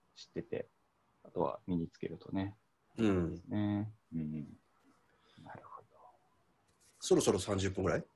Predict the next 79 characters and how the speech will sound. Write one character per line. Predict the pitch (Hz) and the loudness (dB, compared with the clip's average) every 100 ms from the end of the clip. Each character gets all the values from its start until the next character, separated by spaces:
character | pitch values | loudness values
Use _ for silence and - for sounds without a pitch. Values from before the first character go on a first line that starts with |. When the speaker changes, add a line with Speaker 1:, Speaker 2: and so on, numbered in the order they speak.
| _ _ | _ _
Speaker 1:
そ | - - - 180 160 110 | -16 -12 8 12 12 12
う | 82 | 12
で | 80 | 6
す | - | 2
か | - 82 | -2 4
ね。 | 110 107 | 6 8
そ | 120 | 8
ろ | 98 | 6
そ | 90 82 | 6 4
ろ | 78 71 - | 4 2 0
も | 87 76 73 | 0 0 -2
う | |
そ | 87 | -2
れ | 85 | 0
ぐ | 85 | 2
ら | 85 | 2
い | 82 | 2
の | 80 - | -2 -4
二 | 92 | -6
十 | 82 76 | -4 -6
分 | - 80 | -6 -6
超 | 85 | -4
え | 82 | -4
て | - | -4
き | - | -6
た | - | -4
か | 82 | 8
な、 | 113 | 12
み | 127 | 12
た | - | 10
い | 69 | 2
な | 73 | 0
時 | - | -8
間 | - 80 | -8 -8
な | 82 | -8
ん | |
で。 | 80 - - - - _ | -10 -14 -14 -14 -14 _
Speaker 2:
な | 120 | 0
る | 107 | 2
ほ | 101 | 2
ど。 | 92 | 0
Speaker 1:
い | |
い | 92 | -4
感 | 82 80 | -4 -4
じ | 85 | -2
で。 | 82 78 - _ _ _ _ | 0 -2 -4 _ _ _ _
う | 95 | 0
ん。 | 78 | 0
Speaker 2:
じ | - | 0
ゃ | 117 | -2
あ、 | 92 | 0
今 | 92 120 | 4 6
週 | 87 101 | 6 6
は | |
Speaker 1:
報 | 92 | 6
告 | |
の | |
お | |
話 | 87 - | 4 0
と。 | - 82 - _ _ - | -4 -4 -8 _ _ -10
は | - 117 107 | 10 12 12
い。 | 85 - _ _ _ | 10 0 _ _ _
Speaker 2:
こ | - | 0
ん | 113 | 4
な | |
と | 101 | 6
こ | 92 | 6
ろ | |
で。 | 87 87 - - _ _ _ _ _ | 4 2 -2 -14 _ _ _ _ _
Speaker 1:
<laughs> | - - - - - - - | -2 0 -4 -6 4 8 10
こ | 143 | 12
う | |
い | 123 | 12
っ | |
た | 117 | 12
と | 113 | 10
こ | 107 | 12
ろ | 110 | 12
で。 | 95 | 12